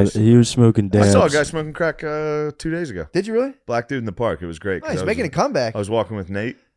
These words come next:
Speaker 1: and we were in a all
Speaker 3: <clears throat>
Speaker 1: we were, we were all white people.
Speaker 3: Yeah.
Speaker 1: For, for the most part, there's a lot of rich white people walking around.
Speaker 3: Sure.
Speaker 1: And I was like, "Oh, there's one of you guys." <laughs> Like, didn't Nate? 'Cause we, me and Nate have nice racial
Speaker 3: You have a
Speaker 1: fights
Speaker 3: nice
Speaker 1: all
Speaker 3: fun,
Speaker 1: the
Speaker 3: yeah.
Speaker 1: time.
Speaker 3: Yeah.
Speaker 1: Like, the, uh, Slingshot drove by just blasting fucking music. I was like,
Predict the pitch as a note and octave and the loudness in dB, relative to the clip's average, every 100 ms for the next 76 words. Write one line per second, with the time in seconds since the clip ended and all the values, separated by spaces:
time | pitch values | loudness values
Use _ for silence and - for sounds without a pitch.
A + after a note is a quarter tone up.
0 | _ G2+ G2+ G2+ F#2+ F2+ F2 - G2+ G2+ | _ -10 -4 -2 -2 -4 -4 -4 -2 -2
1 | F2+ G2 G2+ G#2 F#2+ - G2 F#2 E2 - | -4 -6 -6 -4 -4 -6 -8 -8 -10 -16
2 | _ _ _ _ A2 B2 A2 F#2 - E2 | _ _ _ _ 0 0 0 -2 -6 -14
3 | - _ - C#3+ A#2 G#2 _ _ _ - | -20 _ -6 -2 -2 -4 _ _ _ -20
4 | C3+ B2+ A2 D#2+ - D2 C2+ F#2+ F#2 E2+ | -14 -10 -8 -10 -12 -14 -10 -6 -6 -6
5 | E2+ F#2 - F#2+ F2 F#2 E2 E2 D#2+ E2+ | -6 -6 -6 -8 -8 -10 -8 -10 -10 -12
6 | E2+ D#2+ - - F2 - C3+ F#3 A#3+ F3+ | -12 -14 -14 -12 -10 -8 -6 -4 -2 0
7 | G3 B2 G2+ G#2+ C3+ - _ - - - | 0 -2 -2 -2 -4 -6 _ -18 -8 -6
8 | - C3 - G3+ F3 F#2 - - - - | -4 -4 -4 -6 -6 -10 -12 -14 -14 -6
9 | F#3 F3+ D#3 C#3+ A#2+ G2+ F2+ F#2+ F2 E2+ | 0 0 0 -2 0 -2 -2 -6 -8 -6
10 | F2 F2+ E2+ - F3 C3 B2+ A2 - A2+ | -8 -8 -10 -6 -4 -4 -6 -6 -2 -2
11 | G#2+ G#2 F2+ C#2+ C3 G2+ - _ _ - | -2 -6 -10 -6 -6 -6 -10 _ _ -20
12 | _ _ _ _ G2 F#2+ F#2+ F2 - G#2+ | _ _ _ _ -8 -6 -6 -6 -8 -8
13 | G#2+ G2 A2+ G2+ G#2+ G2 G2 G2 F2+ D2 | -8 -4 -4 -4 -6 -4 -4 -4 -6 -14
14 | E2 E2+ F2+ F2 - F2 D#2+ F#2 E2+ F2 | -14 -10 -8 -10 -12 -14 -12 -12 -12 -12
15 | E2+ F2 F2+ F2 D#2 D2 B1 | -12 -12 -12 -12 -12 -14 -18